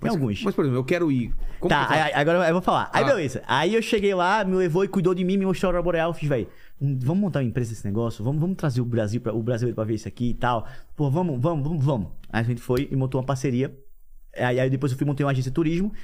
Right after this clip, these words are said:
Speaker 2: E a gente tá com um pacote, tem quatro vagas ainda pra ver a aurora boreal comigo. É cinco mil e quinhentos euros.
Speaker 1: Quando?
Speaker 2: Agora em novembro. Se você quiser ir. Antes,
Speaker 1: Quero.
Speaker 2: antes da Copa. Bem antes da Copa. É cinco mil e quinhentos euros com tudo incluso. Só vai pagar só a comida.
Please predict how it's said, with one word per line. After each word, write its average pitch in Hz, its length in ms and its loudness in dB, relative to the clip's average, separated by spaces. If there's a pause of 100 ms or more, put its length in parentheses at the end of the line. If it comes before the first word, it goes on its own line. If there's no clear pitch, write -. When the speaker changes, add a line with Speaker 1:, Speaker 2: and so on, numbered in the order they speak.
(180)
Speaker 2:
E 135 80 0
a 139 40 4
gente 160 240 -2
tá 151 240 0
com 175 120 -4
um 170 80 0
pacote, 156 360 0
tem 160 120 0
quatro 202 360 0
vagas 160 260 2
ainda 143 340 0 (200)
pra 143 100 2
ver 139 120 2
a - 20 4
aurora 139 180 2
boreal 139 220 2
comigo. 147 420 0
É 135 40 4
cinco 156 260 -2
mil 160 80 2
e - 20 -2
quinhentos 147 320 -2
euros. 131 160 2
Speaker 1:
Quando? 139 340 0 (240)
Speaker 2:
Agora 139 280 0
em 147 80 0
novembro. 147 500 0 (1080)
Se 120 60 -6
você 131 80 2
quiser 110 160 0
ir. 120 340 -4
Antes, 165 180 4
Speaker 1:
Quero. 190 220 0
Speaker 2:
antes 165 140 2
da 202 80 2
Copa. - 400 0
Bem 196 160 4
antes 220 140 0
da - 80 0
Copa. 107 340 0 (320)
É 127 300 2
cinco 190 220 0
mil 196 80 2
e - 20 -2
quinhentos 180 200 0
euros 180 140 0
com - 80 -4
tudo 247 140 2
incluso. - 360 0 (300)
Só - 140 -2
vai 202 80 2
pagar 202 160 0
só 233 100 0
a 226 60 0
comida. 120 340 0